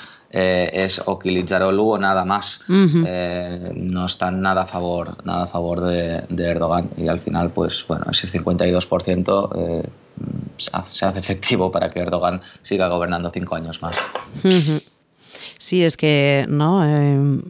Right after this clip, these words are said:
Speaker 2: es, es curioso también cómo, o, bueno, cuáles, eh, cuáles eran, ¿no? Esas, eh, o esos discursos de, de estos partidos, ¿no? El, desde la,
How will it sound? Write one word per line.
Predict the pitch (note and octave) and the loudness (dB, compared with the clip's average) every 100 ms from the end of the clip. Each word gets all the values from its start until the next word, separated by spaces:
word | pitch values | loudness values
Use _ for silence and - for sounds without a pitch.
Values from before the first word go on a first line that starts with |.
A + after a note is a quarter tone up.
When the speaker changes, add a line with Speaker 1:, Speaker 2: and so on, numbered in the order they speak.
| - - | -8 -2
Speaker 2:
es, | D3+ - - | -2 -2 -2
es | D#3+ D#3+ - | 0 0 -2
curioso | - F3 E3+ F3 G3 | 2 6 6 6 4
también | E3 E3+ F3+ G3 | 4 6 6 4
cómo, | - D#3+ F3 F3 D#3 D3+ D3 D3 | 4 4 6 6 6 6 4 4
o, | D3+ D3 | 2 4
bueno, | E3 D#3+ | 4 4
cuáles, | D3+ D#3 D#3 - | 4 4 4 2
eh, | D#3 D3 D3+ D3+ D3+ D3 - | 2 4 4 4 4 2 0
cuáles | - D3 D3+ D3+ D3 C#3+ | 0 2 4 2 2 0
eran, | C#3+ G2+ D3 D3 C#3+ C#3+ C#3+ C#3+ - | 0 0 0 2 2 2 2 0 0
¿no? | - | 0
Esas, | G3+ - C#3+ C#3+ - | -2 0 -2 -2 -2
eh, | C#3+ C#3+ C#3+ C#3+ C#3+ D3 - - - - | 0 2 2 4 2 0 -6 -20 -20 0
o | E3 | 4
esos | D#3+ F3+ D3+ | 6 4 4
discursos | F3 - - E3 - F3+ - | 4 4 2 2 4 2 2
de, | C#3+ C#3+ D3 | 2 4 4
de | D3+ D3+ | 4 4
estos | D3+ D#3+ - | 2 -2 0
partidos, | D3 D3 E3 D#3 C#3+ | -2 0 2 2 2
¿no? | C#3 G#3+ F#3+ | 2 2 2
El, | D3 C#3+ C#3 C#3+ - | 2 2 0 -2 -6
desde | - D3+ D#3 D3+ D3 D3 C#3+ C#3+ C#3+ | -4 -2 0 0 2 2 2 2 2
la, | D#3 C#3+ C#3+ C#3+ | 2 2 2 0